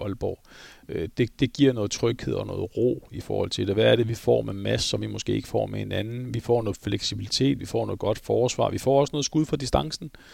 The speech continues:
øh, som, hvor, hvor Mathias har nogle andre kvaliteter.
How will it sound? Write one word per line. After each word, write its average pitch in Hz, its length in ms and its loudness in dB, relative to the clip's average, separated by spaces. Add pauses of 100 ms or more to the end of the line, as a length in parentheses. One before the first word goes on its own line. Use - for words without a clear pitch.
(300)
øh, 101 600 4
som, 117 280 -4
hvor, 104 420 2
hvor 117 200 2
Mathias 127 540 2
har 120 160 4
nogle 98 180 -4
andre 156 180 2
kvaliteter. 107 680 2